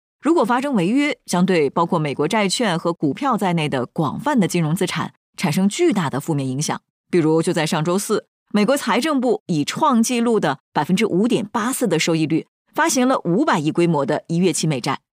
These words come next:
他们的到期日跟财长耶伦之前警告的最高违约时点六月一号十分接近。那即使债务上限问题最后得到解决，美国这场风波中的大幅发债也一定会带来阶段性的流动性紧缩的风险。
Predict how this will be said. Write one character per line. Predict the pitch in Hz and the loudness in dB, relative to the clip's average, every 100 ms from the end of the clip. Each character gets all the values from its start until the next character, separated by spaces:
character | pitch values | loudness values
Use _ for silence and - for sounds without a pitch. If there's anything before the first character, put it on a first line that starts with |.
| _ | _
他 | - 349 | -2 0
们 | |
的 | 311 | 0
到 | 311 294 | 2 0
期 | 254 - 277 | 0 -2 0
日 | 269 247 - | 0 -2 -2
跟 | - 196 208 | 0 2 2
财 | 208 | 0
长 | 165 131 127 | -2 -2 0
耶 | 202 | 0
伦 | 233 151 151 | 2 0 0
之 | 185 | -2
前 | 175 160 | 0 0
警 | 185 131 | 0 0
告 | 170 156 | -2 0
的 | 139 135 | -2 -4
最 | - 240 | -2 0
高 | 208 226 | 2 2
违 | 233 156 | 2 2
约 | 170 | 2
时 | 180 160 | 0 -2
点 | 160 113 - _ _ | -2 -6 -10 _ _
六 | 254 311 | 0 4
月 | 226 202 | 4 2
一 | 226 | 2
号 | 277 233 - _ | 0 -2 -4 _
十 | - - - | -8 -4 -2
分 | 170 277 | -2 -2
接 | 165 131 | -2 -4
近。 | 151 - _ _ _ | -6 -10 _ _ _
那 | - 277 262 254 | -2 2 2 2
即 | - 233 | 0 0
使 | 208 | 0
债 | 233 208 | 2 2
务 | 196 | 2
上 | 226 202 | 2 0
限 | 185 | 0
问 | 175 | 0
题 | 175 156 | -2 -2
最 | 190 | 0
后 | 180 | 0
得 | 165 165 | 0 0
到 | 226 | 0
解 | 175 143 | 0 -2
决， | 147 135 - _ _ | 0 -2 -4 _ _
美 | 190 175 | 0 2
国 | 185 180 | 2 2
这 | 202 | 2
场 | 170 | 2
风 | 156 185 | 2 2
波 | 180 | 2
中 | 175 175 | 2 2
的 | 160 139 | 0 -2
大 | - 214 160 | 0 0 0
幅 | 165 151 | -2 -4
发 | 156 160 156 | -2 -2 0
债 | 165 - _ _ | -2 -4 _ _
也 | 180 | -2
一 | 143 190 | 0 0
定 | 370 | 0
会 | 302 185 | 0 0
带 | 160 | 0
来 | 143 143 | -2 -4
阶 | - 294 | -2 -2
段 | 330 269 | 0 0
性 | 196 170 135 | 0 -2 -2
的 | 135 - | -4 -2
流 | 160 165 | 0 0
动 | 160 | -2
性 | 165 | -2
紧 | 147 123 | -4 -6
缩 | 104 143 | -6 -6
的 | |
风 | 143 143 | -6 -6
险。 | 156 | -4